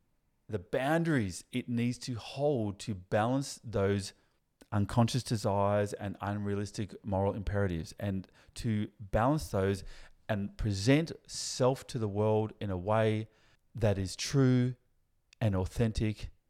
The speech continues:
and is accepting of self and others in that domain. An early Buddhist text, the Pali Canon, there's a quote in there that I was re-, reading this morning in preparation for this particular podcast that said,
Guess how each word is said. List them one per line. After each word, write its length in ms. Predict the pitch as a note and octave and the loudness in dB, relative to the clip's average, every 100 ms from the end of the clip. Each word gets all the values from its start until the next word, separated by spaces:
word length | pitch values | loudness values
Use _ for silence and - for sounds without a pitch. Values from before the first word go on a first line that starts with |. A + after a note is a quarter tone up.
| _ _ - | _ _ 0
and 160 | A2 G#2 | 0 0
is 160 | A2+ G2 | -2 -4
accepting 800 | F#2+ - - C3+ - B2+ A#2 B2 | -6 -6 0 -2 0 0 0 -2
of 220 | A2 G2 - _ - | -4 -4 -8 _ -8
self 380 | - - G#2 G#2+ | -6 2 2 0
and 100 | - | -6
others 340 | F#2+ F2+ F2 - - | -2 -2 -4 -8 0
in 240 | G#2 F#2 - | 2 2 0
that 220 | F#2+ D#2+ | -2 -2
domain. 360 | F#2+ F2+ - - | -4 -6 -10 -4
An 160 | B2+ B2 | 2 4
early 200 | E3+ D#3+ | 6 6
Buddhist 280 | C3 A2+ - | 4 2 4
text, 400 | A#2 - - - | 4 4 -6 4
the 220 | G2+ G2 - - - - | 6 6 0 -20 -14 -4
Pali 320 | G2+ G2+ F#2+ | 0 2 0
Canon, 420 | - G2 F2 A#2 _ _ _ _ - | -2 -2 -2 -6 _ _ _ _ 2
there's 140 | B2 | 4
a 40 | A2+ | 6
quote 280 | - C3 A#2 | 10 12 12
in 120 | A2 | 8
there 200 | G#2 G2 | 8 6
that 60 | |
I 40 | G2+ | 6
was 120 | G2 | 6
re-, 160 | G#2 G#2+ - | 6 4 6
reading 300 | A2+ G#2 F#2+ | 6 6 2
this 220 | F#2+ - | 0 4
morning 260 | C3 A#2 | 8 8
in 80 | G2 | 8
preparation 540 | - A2 G#2 G2 - F#2+ | 4 4 0 0 -4 -8
for 140 | G2+ | -6
this 180 | G2 - | -6 -6
particular 400 | - - A2 F#2+ | -6 -6 0 0
podcast 640 | - G#2 - F#2 F2+ - - - - - - | 6 4 8 6 6 0 -20 -20 -20 -20 2
that 100 | A#2+ | 4
said, 300 | G#2 B2 A2+ | 6 6 6